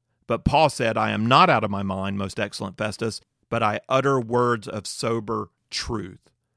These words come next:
For the king knows about these matters, and I speak to him also with confidence, since I am persuaded that none of these things escape his notice,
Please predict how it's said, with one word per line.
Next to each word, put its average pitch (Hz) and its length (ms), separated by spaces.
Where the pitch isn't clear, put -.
For 135 120
the 123 80
king 147 320
knows 143 260
about 127 280
these 110 180
matters, 107 400
and 110 100
I 110 80
speak - 380
to 131 80
him 120 180
also 117 300
with 110 140
confidence, 107 580
since 127 340
I 131 180
am 123 160
persuaded 143 680
that 113 180
none 135 220
of 151 100
these 139 200
things 127 260
escape 123 480
his 110 180
notice, 107 420